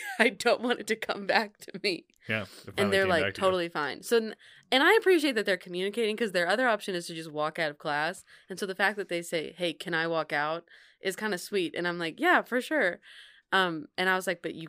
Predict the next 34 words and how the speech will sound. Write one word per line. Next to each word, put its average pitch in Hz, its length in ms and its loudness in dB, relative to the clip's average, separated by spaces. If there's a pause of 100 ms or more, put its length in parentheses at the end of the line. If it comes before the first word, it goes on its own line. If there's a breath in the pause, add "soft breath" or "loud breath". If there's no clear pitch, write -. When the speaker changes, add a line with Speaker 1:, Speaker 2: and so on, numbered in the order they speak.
(160)
Speaker 1:
you 160 140 -10
can't - 340 -6
rat 151 180 -6
me 151 120 -4
out." 123 160 -4
And 147 80 -8
they're 151 80 -6
like, 143 140 -8
"Miss 147 180 -10
Zell, 139 180 -8
we 151 120 -8
would 143 120 -10
never 139 300 -8
rat 127 220 -6
you 147 160 -6
out." - 200 -6
And 160 100 -4
I 147 60 -2
was 147 140 -10
like, - 180 -12 (180)
"Mm, 185 360 -2 (720)
you 185 80 -6
guys 160 200 -2
get 151 180 -4
me." 135 220 -10 (460 loud breath)
And 196 180 2
so, 185 540 4 (1120 soft breath)
anyway, 190 540 2 (140)
but 185 160 2
then 175 140 -2
the 170 80 -2
principal 247 400 0
was 202 160 -2
like, 170 340 0